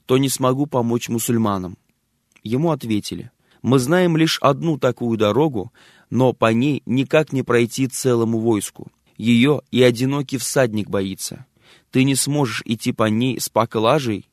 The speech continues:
и конницей. Этот путь занимает пять суток, и всё это время тебе негде будет взять воду». Халид сказал:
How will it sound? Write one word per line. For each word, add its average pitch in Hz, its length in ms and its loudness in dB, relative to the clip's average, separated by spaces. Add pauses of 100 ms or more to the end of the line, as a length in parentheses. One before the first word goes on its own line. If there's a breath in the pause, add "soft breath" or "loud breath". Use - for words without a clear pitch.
(120)
и 120 120 -2
конницей. 98 680 -4 (260)
Этот 151 380 0
путь 139 300 -2
занимает 110 680 -2
пять 143 260 0
суток, - 440 -10 (300 soft breath)
и 123 100 2
всё 113 260 0
это 107 180 -4
время 135 320 -2
тебе 113 420 -2
негде 120 540 -2
будет 104 320 -2
взять 104 380 -4
воду». 107 440 -10 (340)
Халид 127 400 0
сказал: 101 520 -4